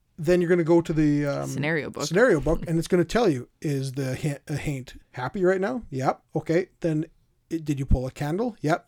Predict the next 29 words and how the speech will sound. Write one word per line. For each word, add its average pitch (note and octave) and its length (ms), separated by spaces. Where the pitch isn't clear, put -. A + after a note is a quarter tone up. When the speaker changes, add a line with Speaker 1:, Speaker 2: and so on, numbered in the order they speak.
Speaker 1:
Okay, D#3+ 220
go C3+ 180
here G3 280
and C3+ 140
read C3+ 220
this, F3+ 320
and D3+ 100
it C#3+ 60
tells D3+ 200
you C#3+ 60
exactly D#3 420
what E3+ 140
the D#3 100
haint's D3 260
gonna C3+ 200
do. B2 220
It's - 100
gonna D3 180
move F3 500
around, F3 760
and D#3 80
it's C#3+ 100
gonna C#3+ 180
target, E3+ 540
uh, C#3+ 340
us - 440
or D3+ 240
a - 60
thi-, E3 240